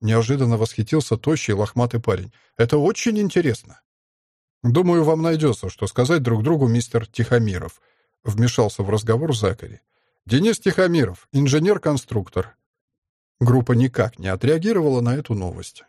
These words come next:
Инженеров вокруг пруд пруди. "И зачем нам нужен этот клоун?" заносчиво спросил Ченг, перебив Закари на полуслове.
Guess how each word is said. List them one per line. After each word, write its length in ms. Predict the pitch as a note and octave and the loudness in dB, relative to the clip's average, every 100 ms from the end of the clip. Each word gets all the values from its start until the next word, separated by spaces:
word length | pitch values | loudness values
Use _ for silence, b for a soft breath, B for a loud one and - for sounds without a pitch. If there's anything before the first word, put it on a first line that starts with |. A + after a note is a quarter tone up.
| - | -2
Инженеров 720 | A#2 B2 B2+ C3+ G#3 F#3+ - | 2 2 2 2 2 0 0
вокруг 520 | D#3+ - D#3 D3+ - _ | -2 0 0 -2 -6 _
пруд 280 | F3+ A#3 - | -2 -2 0
пруди. 420 | B2 A2+ F2+ F2 _ _ _ _ _ _ _ _ - | 0 0 -4 -12 _ _ _ _ _ _ _ _ -4
"И 100 | B2+ | 0
зачем 420 | D3 E3 - A#3 | 2 0 2 0
нам 200 | F#3+ E3 | 2 0
нужен 280 | E3+ E3+ C#3+ | 0 0 0
этот 240 | C#3 C#3 | 0 0
клоун?" 560 | B2+ C#3+ D#3 A2+ - - _ _ _ _ - | -2 0 2 0 -4 -14 _ _ _ _ -2
заносчиво 560 | A2 A2 B2+ C#3 A2 | 2 2 0 -2 -2
спросил 460 | G#2 G2+ G#2 - G#2 | -2 -2 -2 0 -2
Ченг, 380 | - D3 B2 - | 0 0 0 -2
перебив 400 | G#2 G#2 C#3 A#2 | -2 0 0 0
Закари 400 | A2+ A#2 G2+ G2+ | 0 0 -2 -2
на 120 | G2+ | -4
полуслове. 680 | G2+ G2 - G2+ F2+ F2+ | -4 -4 -4 -4 -6 -8